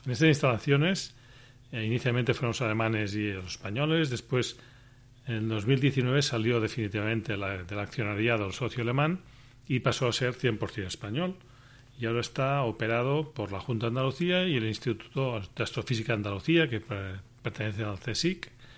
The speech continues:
y tiene tres telescopios, que es uno de uno coma veintitrés metros, uno de dos coma dos metros y el más grande, uno de tres coma cinco metros. Los tres telescopios son de un sistema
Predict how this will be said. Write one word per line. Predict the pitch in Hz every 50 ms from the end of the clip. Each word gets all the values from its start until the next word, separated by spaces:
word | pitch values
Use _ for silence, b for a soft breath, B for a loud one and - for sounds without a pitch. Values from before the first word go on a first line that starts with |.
| B B B
y | - 139 120
tiene | 135 151 156 160
tres | 147 165 147 - -
telescopios, | - 135 120 - - - 131 120 - - 156 151 127 - - -
que | - - 117
es | 104 120
uno | 123 117 110
de | 107 104 110
uno | 120 120 120 120 117 107
coma | - 120 110 107
veintitrés | 107 104 98 107 101 113 107 104
metros, | 120 156 175 180 175 185 185 185 180 160 -
uno | 196 147 123 120 120
de | 117 107
dos | 110 117 107 -
coma | - 110 101 98
dos | 98 101 98 - -
metros | 151 160 156 156 175 160 160 160 - B B B B B -
y | 113
el | 113 113
más | 131 131 113
grande, | 98 110 92 90 90
uno | 104 113 120
de | 110 104
tres | - - 135 123 117 -
coma | - - 92 87 85
cinco | - 123 110 110 - - 98
metros. | 92 87 85 82 - - - - - - - - - - - -
Los | - 113 104 -
tres | - - 135 139
telescopios | - 147 139 - 151 131 156 -
son | 156 143
de | 135 135
un | 120 -
sistema | - 123 - - 127 120 135 139 143 156 156 139